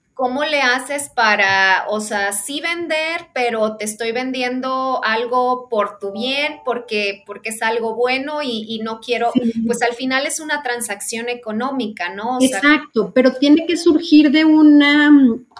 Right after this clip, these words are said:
Speaker 2: idea genuina, y hay muchos ejemplos. Eh, está, por ejemplo, eh, la actriz Jessica Alba, tiene una compañía que se llama The,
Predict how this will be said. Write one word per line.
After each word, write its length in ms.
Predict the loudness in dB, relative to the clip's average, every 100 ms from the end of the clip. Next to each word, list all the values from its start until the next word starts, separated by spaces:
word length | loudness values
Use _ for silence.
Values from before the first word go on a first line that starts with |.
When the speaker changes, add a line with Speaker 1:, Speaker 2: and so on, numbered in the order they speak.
| -2 4
Speaker 2:
idea 280 | 6 6
genuina, 560 | 6 6 8 8 8 6
y 80 | 6
hay 80 | 6
muchos 300 | 6 4 0
ejemplos. 680 | 2 2 2 0 -4 -2
Eh, 360 | 0 2 2 0 -8 0
está, 440 | 2 2 0 0
por 100 | 4
ejemplo, 640 | 2 2 -2 2 2 2 2
eh, 460 | 2 2 0 -2 -4
la 120 | -4 -6
actriz 380 | -4 2 2
Jessica 440 | 4 2 0 0 4
Alba, 400 | 4 2 0 -4 -12 _ _ -2
tiene 240 | 2 4 2
una 560 | 0 -2 -2 0 -2
compañía 420 | -2 -2 2 0 -2
que 60 |
se 120 | -6 -4
llama 260 | -2 -2
The, 140 | -2